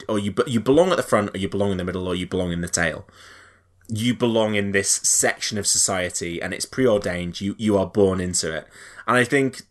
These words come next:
what the movie is kind of saying at this point is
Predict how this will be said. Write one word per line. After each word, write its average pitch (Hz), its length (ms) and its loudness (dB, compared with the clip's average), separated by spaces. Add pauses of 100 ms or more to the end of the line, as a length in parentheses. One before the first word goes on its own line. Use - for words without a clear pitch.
(240)
what 127 520 -2
the 120 80 2
movie 117 680 0
is - 120 -2
kind 113 260 0
of 104 60 0
saying 104 360 2
at - 80 -4
this 107 200 -2
point 90 400 -8
is 95 520 -2